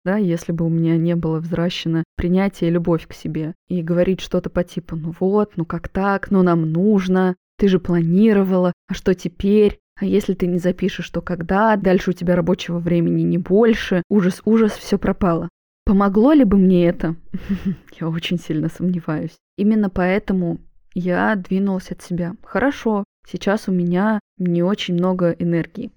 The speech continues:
Мне больше нравится подходить к записи подкаста, когда я более наполнена. Что я сейчас могу сделать, исходя из того, что я чувствую?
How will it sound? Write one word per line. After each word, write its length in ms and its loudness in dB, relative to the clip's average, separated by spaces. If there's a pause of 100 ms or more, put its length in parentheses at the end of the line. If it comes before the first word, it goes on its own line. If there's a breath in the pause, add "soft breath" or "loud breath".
Мне 300 0
больше 480 2
нравится 640 -2 (180)
подходить 540 -6
к 80 -4
записи 420 -2
подкаста, 720 -4 (180)
когда 260 -2
я 160 2
более 320 2
наполнена. 640 -4 (320)
Что 180 0
я 100 4
сейчас 300 -4
могу 260 0
сделать, 560 0 (140)
исходя 360 -2
из 80 -2
того, 220 -2
что 180 -8
я 120 0
чувствую? 560 -10